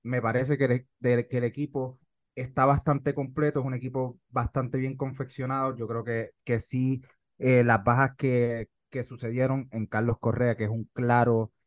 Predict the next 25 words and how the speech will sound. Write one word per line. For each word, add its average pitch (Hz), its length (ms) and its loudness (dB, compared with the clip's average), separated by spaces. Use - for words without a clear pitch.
eh, 123 100 -8
líder 127 380 -2
en 123 120 -2
nuestro 120 240 -4
equipo, 127 360 0
era 107 120 2
nuestra 110 280 -2
tercera 107 340 -4
base, 104 480 -4
eh, 107 560 -4
principal, 131 760 4
eh, 131 400 4
es 123 60 -14
un 165 240 2
duro 156 220 4
golpe 156 300 0
para 147 180 0
el 143 40 -2
equipo 151 460 -8
y 135 100 -2
de 123 180 6
hecho, - 280 -2
cu-, 127 160 2
cuando 117 420 2
Car-, 113 300 -2